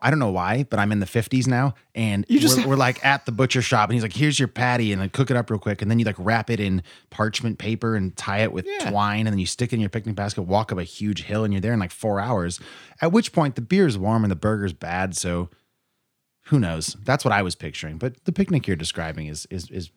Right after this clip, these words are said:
Speaker 1: certainly more modern and probably more realistic for preserving the, the qualities of a cheeseburger and a beer.
Speaker 2: Man, you're, you're really bumming me out with your picnic. That's, like, a very,
Speaker 1: <laughs>
Speaker 2: that's a very pessimistic picnic you got going on, man. Like,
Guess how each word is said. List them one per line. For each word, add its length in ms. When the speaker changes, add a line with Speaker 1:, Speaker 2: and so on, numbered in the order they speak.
Speaker 1:
certainly 340
more 220
modern 480
and 120
probably 220
more 160
realistic 460
for 100
preserving 460
the, 160
the 100
qualities 340
of 60
a 60
cheeseburger 480
and 140
a 40
beer. 200
Speaker 2:
Man, 320
you're, 220
you're 160
really 280
bumming 340
me 100
out 240
with 160
your 100
picnic. 500
That's, 260
like, 140
a 60
very, 240
Speaker 1:
<laughs> 80
Speaker 2:
that's 200
a 60
very 340
pessimistic 920
picnic 440
you 80
got 240
going 240
on, 200
man. 300
Like, 300